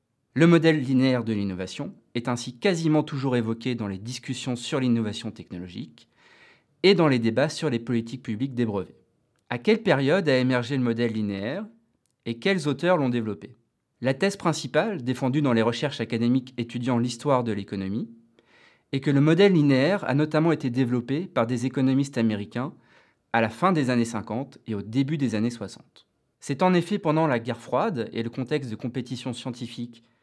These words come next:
entre les États-Unis et la Russie que les économistes vont porter un regain d'intérêt aux activités scientifiques et technologiques, et en particulier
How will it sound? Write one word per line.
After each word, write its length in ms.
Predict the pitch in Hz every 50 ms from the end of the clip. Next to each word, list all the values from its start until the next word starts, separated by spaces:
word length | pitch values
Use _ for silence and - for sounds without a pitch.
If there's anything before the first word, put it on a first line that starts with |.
| _ _ _ _
entre 260 | 147 151 147 - 151
les 200 | 135 139 131 120
États-Unis 560 | 117 120 131 120 113 117 110 107 107 107 - _
et 100 | 139 139
la 100 | 135 110
Russie 400 | 95 92 87 - - 113 - - - _ _ _ _ _ _ _ _ _ _ _ _ _ _ _
que 80 | - 185
les 220 | 190 196 156 170
économistes 600 | 165 170 165 151 139 131 135 175 226 - - 139
vont 160 | 120 117 113
porter 320 | 113 - 131 - - 170 160
un 100 | 131 107
regain 300 | 101 131 139 143 160 147
d'intérêt 480 | 135 123 117 - 104 95 92 98 165 - _ _ _ _ _ _ _ -
aux 180 | 175 175 147
activités 440 | 139 - - 143 123 117 113 117 151
scientifiques 720 | 147 - 151 147 143 - 120 - - - 151 151 - _ _ _ _ _ _
et 120 | 175 175 170
technologiques, 720 | 143 120 - 113 98 95 92 87 95 123 220 - - _ _ _ _ _ _ _ _ _ _ _ -
et 120 | - 117 -
en 80 | 160 165
particulier 720 | 165 - 131 - - - - - 101 95 90 95 127 -